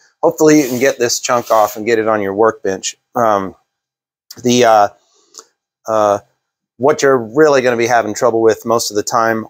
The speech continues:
are these two pistons that actually hold your bucket on. They retract. Once they're messed up and damaged, the seals leak and you retract them and oil starts shooting out the side.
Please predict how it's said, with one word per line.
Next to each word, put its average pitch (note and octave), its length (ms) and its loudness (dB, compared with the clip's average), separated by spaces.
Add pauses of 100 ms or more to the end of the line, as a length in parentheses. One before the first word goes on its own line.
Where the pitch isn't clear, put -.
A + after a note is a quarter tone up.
are G#2 560 2
these A#2 200 -4
two A#2 180 -8
pistons G#2+ 600 -4
that G2+ 220 0
actually A2 400 -4
hold A2+ 320 -2
your G#2 100 0
bucket A2 320 -2
on. G#2+ 280 0
They G#2 140 -2
retract. G#2+ 640 -4 (560)
Once A2 280 -4
they're G#2 220 2
messed A2 340 -2
up G#2+ 160 -2
and G2+ 120 -8
damaged, G#2+ 420 -2
the - 60 -12
seals G#2+ 440 0
leak G#2 260 -2
and G2+ 140 -8
you G#2+ 120 -2
retract G#2 440 -2
them G2+ 100 -12
and F#2 100 -8
oil G2+ 220 0
starts G#2 320 -2
shooting G2+ 240 -8
out G2 140 -2
the F2 80 -12
side. A2+ 400 0